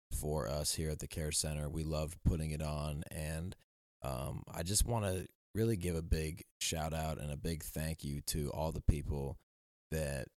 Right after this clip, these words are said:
volunteered at that event, that volunteer with us on a regular basis. Um, you guys are the heartbeat of this place and our mission partners as well. We are, the words can't even describe how thankful we are for you and your support. We wouldn't be here without it.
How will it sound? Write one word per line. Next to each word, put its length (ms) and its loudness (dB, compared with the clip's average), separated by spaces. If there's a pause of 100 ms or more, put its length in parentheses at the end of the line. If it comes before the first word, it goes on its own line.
(300)
volunteered 540 4
at 80 -2
that 180 2
event, 340 0
that 160 -2
volunteer 460 2
with 140 2
us 160 2
on 80 0
a 40 0
regular 340 0
basis. 640 -2 (420)
Um, 260 -2
you 80 0
guys 260 2
are 40 0
the 120 0
heartbeat 480 2 (200)
of 280 -2
this 160 0
place 640 0
and 280 0
our 120 0
mission 340 4
partners 380 2
as 140 -2
well. 540 0
We 160 0
are, 320 -2 (720)
the 60 -2
words 340 4
can't 240 2
even 300 2 (540)
describe 580 4
how 180 0
thankful 400 -2
we 140 2
are 180 2
for 280 2
you 220 0
and 120 -2
your 160 0
support. 460 2
We 80 4
wouldn't 280 4
be 140 6
here 160 2
without 360 -2
it. 80 -10